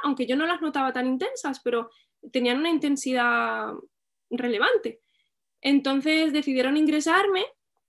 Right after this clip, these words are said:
y, pues, el, le pusieron, me pusieron medicación para madurar los pulmones del bebé por si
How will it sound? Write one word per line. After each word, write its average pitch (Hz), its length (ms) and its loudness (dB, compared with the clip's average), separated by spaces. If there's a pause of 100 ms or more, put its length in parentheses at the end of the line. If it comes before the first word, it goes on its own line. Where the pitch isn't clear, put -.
(440)
y, 254 560 0
pues, 220 680 -4
el, 233 640 -4
le 247 180 0
pusieron, 254 680 0
me 262 100 0
pusieron 247 300 -2
medicación 277 480 -2
para 254 180 -2
madurar 240 440 -2
los 233 320 -4
pulmones 233 440 -4
del 226 140 -2
bebé 262 360 0
por 285 140 -6
si 226 460 -10